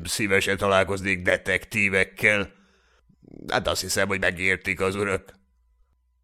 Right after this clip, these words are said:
„Kérem, az ön egyéni szempontjai”,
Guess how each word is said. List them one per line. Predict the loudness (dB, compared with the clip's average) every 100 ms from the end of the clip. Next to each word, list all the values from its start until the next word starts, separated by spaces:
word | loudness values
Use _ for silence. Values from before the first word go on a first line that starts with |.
| _ _ _ _
„Kérem, | -2 2 4 6
az | 6
ön | 6 2 2
egyéni | 0 0 2 4 4 4 0
szempontjai”, | 2 4 6 8 8 6 6 8 8 6 4 0